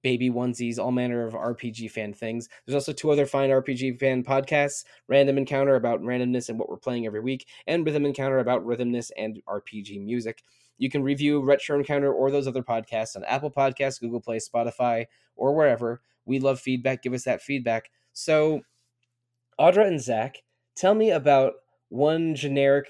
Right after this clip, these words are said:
character or silent protagonist that you wish had a bit more personality, or you would make a change to. And, uh, when you, after you tell me about them, uh, share with the listeners your, uh,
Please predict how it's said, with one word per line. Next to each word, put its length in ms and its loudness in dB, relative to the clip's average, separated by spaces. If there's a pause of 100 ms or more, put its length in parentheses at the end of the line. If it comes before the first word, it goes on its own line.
(140)
character 840 -4
or 280 2
silent 500 -4
protagonist 800 -6 (300)
that 80 -2
you 140 0
wish 320 0
had 180 0
a 40 -4
bit 160 -6
more 200 -4
personality, 840 -10 (340)
or 180 0
you 120 -2
would 120 -6
make 180 -6
a 60 -12
change 380 -14
to. 240 -12 (300)
And, 200 2
uh, 100 2
when 220 2
you, 180 0
after 300 0
you 200 -2
tell 200 -4
me 140 0
about 320 -2
them, 320 -6 (240)
uh, 320 2
share 600 2
with 200 -4
the 100 -4
listeners 480 -6
your, 320 -4
uh, 380 -2